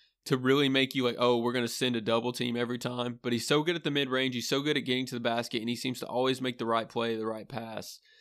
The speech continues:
And it was just amazing to watch him kind of,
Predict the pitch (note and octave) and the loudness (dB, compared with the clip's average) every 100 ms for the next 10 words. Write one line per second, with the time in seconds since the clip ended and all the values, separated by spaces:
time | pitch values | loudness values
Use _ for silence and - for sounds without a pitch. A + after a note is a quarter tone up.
0 | - _ _ _ - C3+ B2+ A#2 A2+ - | -20 _ _ _ 0 4 4 2 -4 -12
1 | _ _ _ _ _ _ _ _ _ _ | _ _ _ _ _ _ _ _ _ _
2 | _ _ _ C#3 D#3 C#3+ D3+ - B2 B2 | _ _ _ 2 2 2 -2 0 2 4
3 | C#3+ C#3 B2+ A2+ A#2+ B2+ A#2+ C#3 B2+ A#2+ | 4 4 -2 -2 2 2 2 2 2 2
4 | A#2+ B2+ B2 A2+ | 0 0 0 -2